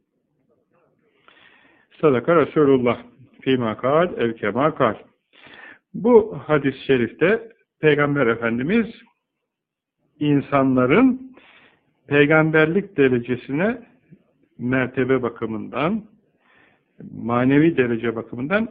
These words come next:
en yakın olanlarını bize bildiriyor. Buyurmuş ki, "Akrabun nâsi min derecetin nübüvve." Peygamberlik derecesine Müslümanların, Müslüman olan insanların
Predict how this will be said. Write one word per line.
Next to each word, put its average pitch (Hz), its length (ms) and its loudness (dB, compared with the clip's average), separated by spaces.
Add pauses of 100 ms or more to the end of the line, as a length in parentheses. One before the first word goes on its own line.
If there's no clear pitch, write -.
en 220 180 0
yakın 151 320 0
olanlarını 135 760 -2 (520)
bize 156 300 -2
bildiriyor. 107 560 -6 (460)
Buyurmuş 175 520 4
ki, 254 200 -6 (100)
"Akrabun 160 540 0
nâsi 156 280 2
min 151 240 -2
derecetin 165 560 0
nübüvve." 120 420 0 (1120)
Peygamberlik 190 920 4
derecesine 127 720 0 (220)
Müslümanların, 127 920 -4 (160)
Müslüman 135 380 -2
olan 117 400 -2
insanların 101 760 -8